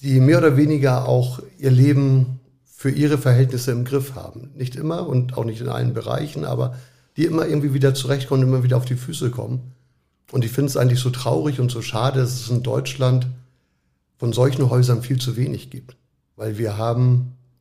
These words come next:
in unserer Gesellschaft vergessen wir leider diese Menschen, die durch irgendwas mal in Straucheln gekommen sind, die nicht wieder auf die Füße kommen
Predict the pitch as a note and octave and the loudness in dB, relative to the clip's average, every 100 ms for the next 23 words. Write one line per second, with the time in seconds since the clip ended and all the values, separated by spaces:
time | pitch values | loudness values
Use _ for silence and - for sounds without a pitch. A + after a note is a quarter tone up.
0 | _ _ A2+ C3+ C#3+ B2+ A2+ A2 C#3 - | _ _ -20 -12 -8 -6 -4 -4 -4 -4
1 | A#2 - - - _ _ _ _ _ _ | -6 -6 -12 -20 _ _ _ _ _ _
2 | _ _ _ _ _ - C3 C#3+ - B2 | _ _ _ _ _ -2 0 0 2 2
3 | G#2 G#2+ G#2+ A2 A2 A2 A2+ A2 - - | 2 -2 -6 -8 -6 -4 -4 -6 -10 -10
4 | B2+ B2+ B2 D#3+ D3+ C#3+ C3 B2 A#2+ - | -6 -2 -2 0 0 0 0 0 0 0
5 | C3+ C#3 C#3+ C#3 C3+ C#3 C3 C#3 B2 A#2 | -2 0 -2 -2 -2 -2 -2 -2 -2 -4
6 | B2 B2+ A#2+ B2 A2 D3 - C#3 B2+ C3 | -6 -6 -6 -8 -12 -14 -10 -8 -2 -2
7 | C3+ - | -2 -8